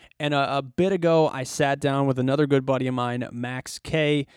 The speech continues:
Um, he's, uh, he, he lives in Green Bay now, so forgive him for that. Um, but I want to, uh, I wanna play those two clips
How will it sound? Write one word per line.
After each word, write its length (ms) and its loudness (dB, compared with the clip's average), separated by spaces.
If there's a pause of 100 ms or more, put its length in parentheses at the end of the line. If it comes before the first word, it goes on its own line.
(220)
Um, 520 0
he's, 380 -2
uh, 300 2
he, 140 -4
he 160 -10
lives 180 -2
in 100 -2
Green 280 -2
Bay 200 -4
now, 180 -12
so 200 -6
forgive 320 0
him 100 -2
for 140 -4
that. 260 -4 (400)
Um, 460 -2 (220)
but 100 2
I 80 6
want 420 2
to, 540 2
uh, 500 0 (400)
I 40 -6
wanna 200 2
play 200 4
those 280 6
two 180 0
clips 480 -2